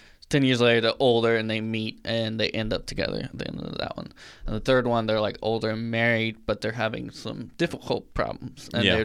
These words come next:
Speaker 1: kind of talk about that. And so each one is, and Ethan Hawke, I think Ethan Hawke is a really underrated actor. He's really, really good. Every time you watch him, you're like, "Dang." And, um, so I think that kind of, 'cause it's, like, physically they are older,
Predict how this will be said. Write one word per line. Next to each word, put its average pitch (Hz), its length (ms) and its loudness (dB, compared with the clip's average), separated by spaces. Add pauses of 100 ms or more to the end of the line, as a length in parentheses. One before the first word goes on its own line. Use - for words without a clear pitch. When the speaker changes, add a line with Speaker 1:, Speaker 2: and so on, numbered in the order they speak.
(260)
Speaker 1:
kind 123 180 0
of 107 160 -4
talk 107 300 -2
about 107 300 -4
that. - 300 -6 (440)
And 127 100 -2
so 135 140 4
each 135 400 2
one 120 400 4
is, 110 460 -2
and 117 280 -4
Ethan 113 280 -4
Hawke, 110 440 -2 (100)
I 127 120 4
think 165 180 0
Ethan 123 280 -4
Hawke 113 300 0
is 110 120 -4
a 110 80 -2
really 107 300 0
underrated - 500 -4
actor. - 260 -6
He's 113 300 -8
really, 131 260 -2
really - 220 -6
good. - 340 -6 (560)
Every 120 160 0
time 113 140 -2
you 107 80 -2
watch 107 220 0
him, 110 220 -10
you're - 80 -12
like, - 140 -16
"Dang." 131 220 -8 (400)
And, 123 340 2
um, 113 440 0 (340)
so 160 160 4
I 139 120 8
think 135 320 0
that 131 300 6
kind 131 240 2
of, 110 220 2 (160)
'cause 151 160 4
it's, 135 160 4
like, 139 160 6
physically 175 580 4
they 117 220 2
are 117 160 6
older, 123 500 0